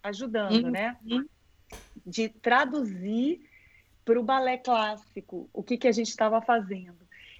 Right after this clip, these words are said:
Speaker 1: Então, nossa, era uma aula, pra mim foram aulas de grande aprendizado, da troca com os alunos e, e depois, é, aos poucos indo,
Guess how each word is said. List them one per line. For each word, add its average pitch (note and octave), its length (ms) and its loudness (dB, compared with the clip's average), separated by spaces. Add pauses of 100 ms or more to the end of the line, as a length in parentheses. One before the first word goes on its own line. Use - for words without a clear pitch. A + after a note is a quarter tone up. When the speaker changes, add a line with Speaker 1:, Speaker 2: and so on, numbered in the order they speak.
(140)
Speaker 1:
Então, A3 800 2 (160)
nossa, G#3 420 2
era F3+ 300 4
uma G#3+ 220 -2
aula, A3+ 360 2 (340)
pra D4 160 6
mim C#4+ 220 6
foram C4+ 640 0 (680)
aulas A#3 400 4
de G#3 100 -12
grande B3 400 -6
aprendizado, F3+ 800 -8 (500)
da F#3 180 4
troca A3+ 440 2
com A#3 200 -12
os A3+ 120 -8
alunos A#3+ 880 -8
e, G#3 640 -2
e - 40 -4
depois, G#3+ 800 6
é, G3 220 2 (440)
aos F#3+ 260 0
poucos A#3 380 0
indo, A3 220 -4